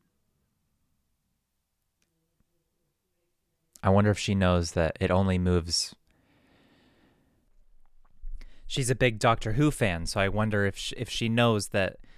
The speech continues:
you know, time only moves in circles or in, you know, backwards for Time Lords. And for Jesus, you know?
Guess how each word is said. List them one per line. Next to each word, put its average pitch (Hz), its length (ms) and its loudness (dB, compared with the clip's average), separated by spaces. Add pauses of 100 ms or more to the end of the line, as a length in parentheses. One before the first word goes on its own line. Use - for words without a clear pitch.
(280)
you 113 120 -2
know, 95 160 0
time 127 440 2
only 110 240 0
moves 107 480 -2 (1300)
in 120 160 0
circles 113 760 0
or 110 200 0
in, 104 500 -4
you 120 160 -2
know, 107 120 2
backwards 117 720 2
for 117 240 -2
Time 135 340 2
Lords. 90 500 -4 (2250)
And 98 100 -2
for 104 80 -6
Jesus, 87 580 -2 (760)
you 87 80 -4
know? 90 240 -2